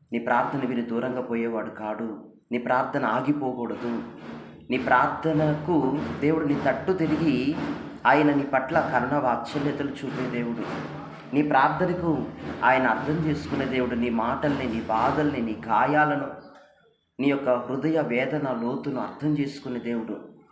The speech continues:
తప్పనిసరిగా ఆయన నీకు ప్రతి విషయంలో కార్యము చెయ్యునుగాక. ఆమేన్. మీరు చేస్తూ ఉన్నప్పుడు సరైన సమయంలో ఆయన మీకు కార్యం చేస్తాడు. మీరు విశ్వసించి ప్రార్థన చేయటం వల్ల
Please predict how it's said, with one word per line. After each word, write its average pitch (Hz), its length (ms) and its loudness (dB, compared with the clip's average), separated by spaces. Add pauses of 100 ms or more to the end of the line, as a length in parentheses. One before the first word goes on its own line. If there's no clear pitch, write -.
(220)
తప్పనిసరిగా 156 1000 0 (200)
ఆయన 117 260 2
నీకు 117 260 -2
ప్రతి 117 320 -4
విషయంలో 131 800 -4 (760)
కార్యము 127 760 0 (120)
చెయ్యునుగాక. 123 720 -2 (500)
ఆమేన్. 135 420 0 (360)
మీరు 143 140 4
చేస్తూ 160 460 -2
ఉన్నప్పుడు 156 340 0
సరైన 147 360 0
సమయంలో 135 880 -4 (300)
ఆయన 123 200 2
మీకు 123 180 -4
కార్యం 117 480 -2
చేస్తాడు. 110 680 -8
మీరు 139 140 0
విశ్వసించి 160 640 -4
ప్రార్థన 135 520 -2
చేయటం 120 240 -6
వల్ల 131 360 -4